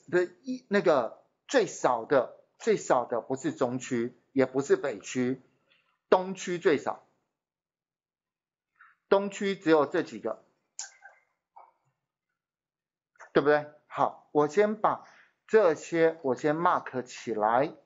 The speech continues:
好，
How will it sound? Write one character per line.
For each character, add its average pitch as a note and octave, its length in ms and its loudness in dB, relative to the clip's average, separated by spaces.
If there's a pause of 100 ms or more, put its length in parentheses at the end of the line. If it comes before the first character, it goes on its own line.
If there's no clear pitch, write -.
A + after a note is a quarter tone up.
(2750)
好， - 400 -4